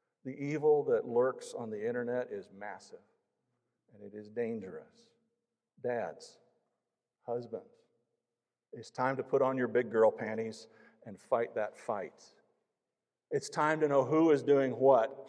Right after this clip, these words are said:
where on the internet. And if anyone behaves in an untrustworthy manner,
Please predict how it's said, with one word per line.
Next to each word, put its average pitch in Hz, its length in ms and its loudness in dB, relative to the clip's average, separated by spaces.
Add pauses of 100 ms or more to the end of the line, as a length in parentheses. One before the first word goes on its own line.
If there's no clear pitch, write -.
where 117 440 6
on 110 160 0
the 107 140 -4
internet. 104 520 -4 (540)
And 131 400 -4
if 120 160 -4 (300)
anyone 170 400 0
behaves 139 520 0
in 120 100 0
an 120 120 0
untrustworthy 127 840 2
manner, 123 380 -2